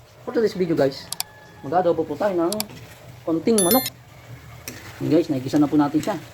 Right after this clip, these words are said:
Kumatas-katas na rin po siya guys, habang ginigisa natin kumatas-katas. Ayan, lalagyan na po natin siya ng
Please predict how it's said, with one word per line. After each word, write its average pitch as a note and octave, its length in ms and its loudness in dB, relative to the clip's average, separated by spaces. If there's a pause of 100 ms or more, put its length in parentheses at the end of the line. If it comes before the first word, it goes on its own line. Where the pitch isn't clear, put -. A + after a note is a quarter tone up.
(180)
Kumatas-katas D3 560 0
na E3+ 160 2
rin D#3 80 -2
po E3+ 80 -4
siya E3+ 240 2
guys, F#3 160 2
habang C#3+ 240 -2
ginigisa D3+ 320 2
natin D#3 240 0
kumatas-katas. C3 560 -4 (1400)
Ayan, C3+ 160 -6
lalagyan A2+ 240 0
na B2+ 80 -2
po C3+ 80 2
natin C3 160 2
siya - 160 0
ng C3+ 100 2